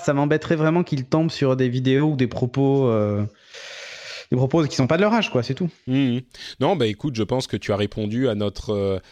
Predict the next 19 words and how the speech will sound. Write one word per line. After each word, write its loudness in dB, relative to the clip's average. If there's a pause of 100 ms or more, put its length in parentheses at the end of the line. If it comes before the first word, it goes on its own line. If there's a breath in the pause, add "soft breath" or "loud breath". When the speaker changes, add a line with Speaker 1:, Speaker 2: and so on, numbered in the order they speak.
(140 soft breath)
Speaker 2:
à -2
mon, 0
mon -2
inquiétude -2
et -2
mon -2
interrogation, -4
euh, -2 (280 loud breath)
cette -6
histoire -2
g-, -2
d'algorithme, -2
dans 0
le -4
cas 0
des -2
enfants -4
en -2
particulier, -4